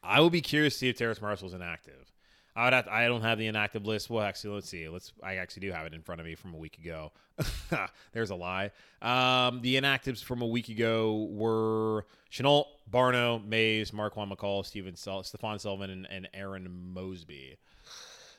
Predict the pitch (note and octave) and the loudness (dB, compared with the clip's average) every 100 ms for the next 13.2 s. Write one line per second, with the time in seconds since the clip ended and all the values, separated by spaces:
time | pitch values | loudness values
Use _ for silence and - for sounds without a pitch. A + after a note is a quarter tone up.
0 | _ - A2+ G2 - - A#2+ G#2+ G#2 F#2+ | _ -8 -4 -4 -6 -2 2 4 2 -2
1 | - G#2 F#2+ F#2+ F#2 F2+ E2 D#2 - G#2 | -2 -2 -2 -4 -6 -6 -6 -8 -6 -4
2 | F#2+ - - E2 E2 F2+ G2+ F2 E2+ E2 | -4 -6 -12 -12 -12 -10 -10 -10 -12 -14
3 | E2+ E2+ D#2+ - - D#2+ D2 D2 _ _ | -14 -12 -10 -12 -12 -12 -12 -16 _ _
4 | _ _ - G#2+ A2+ C3 - B2+ A#2 A2+ | _ _ -12 -2 0 0 0 0 2 2
5 | A2 F#2+ - _ - G2 F2+ G2 F#2+ G2+ | 0 -4 -12 _ -2 -2 -2 -8 -10 -12
6 | - _ _ - G2 F#2 F#2 F#2 - _ | -18 _ _ -12 -10 -8 -6 -8 -10 _
7 | - A2 G2+ G#2 F#2 G#2+ - G#2 G2 - | -10 -6 -2 -2 -2 -4 -4 -4 -6 -10
8 | - - F#2 F2+ - _ _ G2+ G2+ G2+ | -10 -6 -4 -6 -8 _ _ -10 -8 -8
9 | F2+ G2+ F#2+ F#2+ G2+ G2+ G2 F#2+ G2 F#2+ | -8 -6 -4 -6 -8 -8 -6 -4 -2 -2
10 | - - G2 F#2 F2 F2 E2+ _ - _ | -4 -8 -8 -8 -8 -12 -16 _ -20 _
11 | _ _ _ F#2 F2 E2+ E2 D#2+ D#2+ F2 | _ _ _ -10 -8 -10 -12 -14 -18 -20
12 | - A#2 G2+ F#2 G2+ D3 A2 G#2 G2 - | -10 -6 -4 2 6 8 8 2 -2 -6
13 | - - | -10 -12